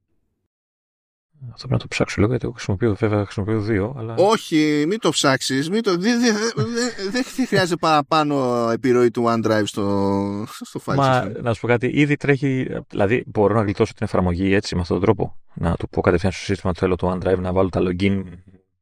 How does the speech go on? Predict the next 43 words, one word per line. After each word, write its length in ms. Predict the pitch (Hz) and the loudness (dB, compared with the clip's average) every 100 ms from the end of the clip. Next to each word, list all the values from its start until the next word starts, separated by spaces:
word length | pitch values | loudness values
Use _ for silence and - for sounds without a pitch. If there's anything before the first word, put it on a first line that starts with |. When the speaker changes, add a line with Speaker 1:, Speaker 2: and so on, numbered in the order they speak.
| _ _ | _ _
Speaker 1:
το 100 | - 98 | 0 2
login 200 | 92 98 | 2 2
μου 120 | 101 | 0
και 100 | 87 | 2
να 360 | 92 92 92 95 - _ _ - | 2 0 0 -2 -4 _ _ -10
πηγαίνει, 320 | 113 135 160 | -4 -2 -2
ή 40 | |
χρειάζεται 320 | 143 135 110 | 0 2 2
πάλι 220 | 95 98 90 | 4 2 2
την 100 | 87 | 0
εφαρμογή 360 | 95 92 90 | -2 -2 -2
να 100 | 92 | -2
τρέχει 200 | 90 87 | -2 2
από 120 | 92 | 2
πίσω; 200 | 92 87 - - - - _ _ _ _ _ - | 4 2 0 -10 -20 -20 _ _ _ _ _ -10
Speaker 2:
Ε, 20 | |
τώρα, 480 | - 185 185 180 180 | -2 0 2 0 0
να 100 | 170 | -2
σου 100 | - | -2
πω, 140 | 190 | 0
επει-, 380 | 190 214 165 160 - - - | 0 0 -2 -2 -4 -20 -14
επειδή 180 | 160 165 | -4 0
δεν 100 | 185 | 0
χρησιμοποιώ 360 | 180 190 160 151 | 0 0 2 4
πολύ 200 | 135 120 | 4 2
από 160 | 107 | 2
τρίτους, 580 | 110 113 107 123 - - - | 0 -2 0 -2 -2 -8 -8
δεν 180 | 160 | -6
ξέρω 260 | 156 139 117 | 2 4 6
αν 140 | 107 | 6
έχουν 200 | 107 - | 2 0
κάποια 220 | 101 104 104 | -4 -2 0
ιδιαιτερότητα 640 | 101 104 101 92 95 92 | 2 4 4 2 -2 -2
στο 140 | - | -4
πώς 180 | - 98 | -2 0
γίνεται 260 | 104 95 87 | 2 2 0
αυτό, 240 | - 95 | 0 2
να 80 | 92 | 2
σου 100 | - | 0
πω 80 | 85 | 0
την 100 | 85 | 2
αλήθεια. 280 | 90 95 95 _ _ _ _ _ _ _ _ _ - | 2 0 -4 _ _ _ _ _ _ _ _ _ -14
Speaker 1:
Μμ. 140 | 101 | -14